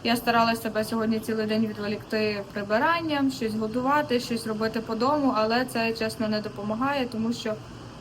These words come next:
е, нічого не хочеться робити абсолютно. Тому ось так. Ми сьогодні що, працювали з четвертої ранку, після роботи зразу Telegram, новини,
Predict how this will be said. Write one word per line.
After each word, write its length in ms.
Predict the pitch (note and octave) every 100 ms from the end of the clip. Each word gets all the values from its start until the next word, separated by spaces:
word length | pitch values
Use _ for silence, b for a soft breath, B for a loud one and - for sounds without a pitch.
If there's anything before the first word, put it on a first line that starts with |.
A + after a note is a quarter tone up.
| - - - - -
е, 260 | A3 A3+
нічого 520 | A#3+ C4 C4+ C#4 B3
не 120 | A#3 A3+
хочеться 460 | B3 A#3+ - A#3
робити 360 | A3 A3+ C#4+ B3
абсолютно. 680 | A3 - G#3+ G3 F#3+ G3+ G3 - -
Тому 300 | - A#3 B3 G#3+
ось 120 | G#3+
так. 240 | - F3 E3+ - - - - - -
Ми 180 | A#3
сьогодні 440 | A#3+ A3+ A3 A3 G#3+
що, 240 | - F#3 F3+
працювали 640 | G#3 - A#3 C#4 D4+ C#4+ C4 - -
з 100 | -
четвертої 520 | C4 B3 B3+ B3+ B3
ранку, 400 | A#3+ A#3+ A#3 A#3+ A3+ - - - - - - - - -
після 400 | A#3 A#3+ A3+ G#3+
роботи 460 | G#3+ G#3+ A3+ A3+ G#3+
зразу 280 | G#3 G#3 G#3
Telegram, 640 | G3 G#3+ A3 C4+ D#4 D4+
новини, 640 | C4 A3+ A#3+ D4+ D4 C4+